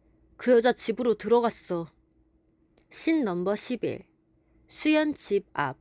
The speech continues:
저녁. 비비안 이. "뭐라고? 넌 거기서 뭐해?" 비비안이 소리치자 놀라는 헨리. 전화 받으면서 수연의 집을 쳐다본다.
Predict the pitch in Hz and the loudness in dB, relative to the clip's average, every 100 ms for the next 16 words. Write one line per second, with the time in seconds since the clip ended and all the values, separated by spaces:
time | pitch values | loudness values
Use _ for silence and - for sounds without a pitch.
0 | _ _ _ _ _ _ - 208 175 - | _ _ _ _ _ _ -6 -4 -4 -6
1 | _ _ _ _ _ _ - - 202 220 | _ _ _ _ _ _ -10 -6 0 2
2 | 226 - 160 139 - _ _ _ - 208 | 2 0 -8 -10 -16 _ _ _ 2 8
3 | 294 285 233 508 - _ _ _ _ - | 10 10 8 4 4 _ _ _ _ 4
4 | 330 392 392 453 480 254 392 587 392 208 | 8 10 8 8 6 8 10 10 8 4
5 | - _ _ _ _ _ _ _ _ _ | -10 _ _ _ _ _ _ _ _ _
6 | _ _ _ - - 240 226 294 294 294 | _ _ _ -20 -4 0 4 4 4 0
7 | 330 330 - 220 190 202 247 202 196 214 | 2 0 -2 -6 -2 -4 -6 -4 -2 2
8 | 220 190 220 233 262 226 139 156 _ _ | 2 0 -4 -4 -4 -4 -6 -10 _ _
9 | _ _ _ _ _ _ _ _ _ _ | _ _ _ _ _ _ _ _ _ _
10 | _ - 240 262 240 214 214 180 175 196 | _ 0 4 6 6 4 0 -2 -6 -6
11 | 202 240 - - 320 320 302 - 165 180 | -8 -8 -12 -2 0 2 0 -4 -4 -4
12 | - 269 277 175 156 - - | -4 -4 -4 -6 -10 -14 -16